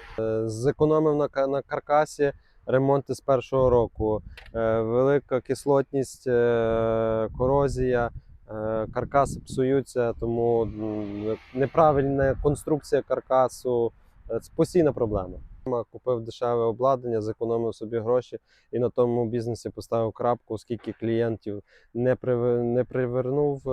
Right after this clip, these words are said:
уваги, не притягнув, не з-, не маєш постійних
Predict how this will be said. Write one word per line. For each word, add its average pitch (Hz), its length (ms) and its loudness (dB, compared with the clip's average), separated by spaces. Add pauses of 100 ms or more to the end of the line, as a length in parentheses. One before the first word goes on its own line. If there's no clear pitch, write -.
уваги, 127 560 0 (280)
не 123 120 0
притягнув, 127 600 -2
не 123 120 0
з-, 113 120 -6 (300)
не 123 500 0 (140)
маєш 123 360 -2
постійних 131 460 -6